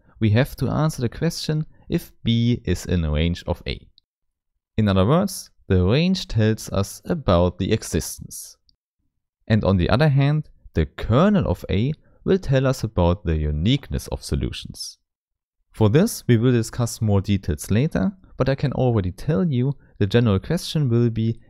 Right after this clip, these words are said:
is the kernel trivial or not? So the question is,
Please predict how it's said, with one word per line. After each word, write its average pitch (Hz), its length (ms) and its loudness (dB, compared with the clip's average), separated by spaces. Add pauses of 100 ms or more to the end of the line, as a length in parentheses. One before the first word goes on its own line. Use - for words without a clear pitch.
is - 200 -2
the 104 120 -2
kernel 95 400 2
trivial 160 760 0
or 92 160 -2
not? 76 440 -6 (880)
So - 140 2
the 101 100 4
question - 440 2
is, - 300 0